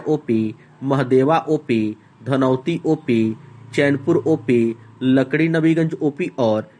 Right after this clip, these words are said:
एमएच नगर हसनपुरा का प्रस्ताव को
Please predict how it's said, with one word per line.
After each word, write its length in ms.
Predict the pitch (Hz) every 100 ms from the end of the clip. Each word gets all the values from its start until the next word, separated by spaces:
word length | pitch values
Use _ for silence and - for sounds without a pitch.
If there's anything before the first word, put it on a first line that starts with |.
| _ _
एमएच 460 | 147 165 165 156 156
नगर 300 | 165 160 165 - -
हसनपुरा 640 | 143 143 160 147 143 143 165
का 120 | 170
प्रस्ताव 560 | 165 160 160 160 160 165
को 400 | 131 110 107